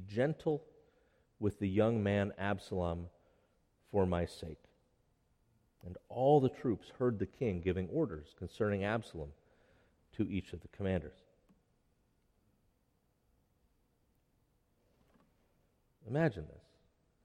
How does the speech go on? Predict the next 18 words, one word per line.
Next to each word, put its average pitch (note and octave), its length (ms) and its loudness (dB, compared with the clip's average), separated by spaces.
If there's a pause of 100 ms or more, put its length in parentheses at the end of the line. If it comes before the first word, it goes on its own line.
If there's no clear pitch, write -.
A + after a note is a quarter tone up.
(840)
You're C#3 340 6
about C3 360 4
to A#2 80 0
march G2 380 0
out, E2 280 -6 (1400)
place C#3 360 4
your A2+ 140 4
own G#2+ 140 2
life G#2+ 340 -2
in F2+ 100 -2
danger F2+ 420 -4 (960)
in A#2 120 4
order A#2+ 320 8
to - 260 0
defend G#2 500 0
your A2+ 300 4
king G2+ 640 -4 (680)
against G#2+ 500 2